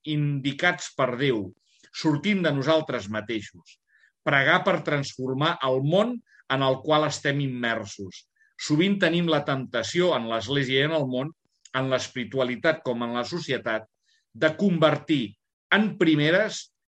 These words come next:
tantes necessitats que haurien de ser secundàries. Que important és treballar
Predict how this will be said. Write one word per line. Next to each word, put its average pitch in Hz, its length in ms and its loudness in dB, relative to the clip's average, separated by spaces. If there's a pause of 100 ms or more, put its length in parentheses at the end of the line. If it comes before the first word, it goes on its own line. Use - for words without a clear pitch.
(260)
tantes 180 460 2
necessitats 143 720 -2 (200)
que 151 120 -2
haurien 147 400 2
de 127 120 0
ser 147 200 -2
secundàries. 113 1000 -2 (400)
Que 175 100 4
important 151 560 2
és 151 240 -2
treballar 139 480 2